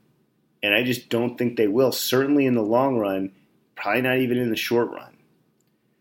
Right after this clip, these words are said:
I think the P B C is going to be staring down the barrel of at least one and possibly two of these pay-per-views failing from a business standpoint. That's not good,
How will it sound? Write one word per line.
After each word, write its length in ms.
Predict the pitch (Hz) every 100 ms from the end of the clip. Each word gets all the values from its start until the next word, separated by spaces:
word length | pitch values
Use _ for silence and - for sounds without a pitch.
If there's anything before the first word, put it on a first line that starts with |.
| _ -
I 60 | -
think 240 | 135 120
the 60 | 120
P 200 | - 143
B 120 | 127
C 240 | - 135
is 100 | 127
going 180 | - 117
to 60 | 101
be 100 | 98
staring 440 | - 117 117 117
down 180 | 113 113
the 60 | 101
barrel 440 | 110 110 120 98
of 120 | 85
at 100 | 95
least 240 | 101 104 87
one 380 | 82 92 110 113 - _ _ -
and 140 | 87
possibly 440 | - 104 - 117
two 380 | - - - 123
of 60 | 104
these 180 | 104 -
pay-per-views 560 | 104 107 104 92 92 - -
failing 460 | 107 110 110 92
from 140 | - 92
a 60 |
business 380 | 82 98 92 92
standpoint. 540 | - 95 98 - 78 - _ _ _ _ _ _
That's 260 | 117 123 -
not 280 | 143 120 -
good, 320 | 117 107